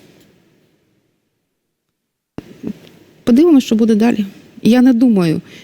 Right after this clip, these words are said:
що дії, опять же, ем, цієї посадової особи,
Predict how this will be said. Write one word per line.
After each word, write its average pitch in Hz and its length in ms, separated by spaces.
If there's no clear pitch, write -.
що - 220
дії, 180 500
опять 180 320
же, 156 260
ем, 160 420
цієї 214 200
посадової 196 720
особи, 196 520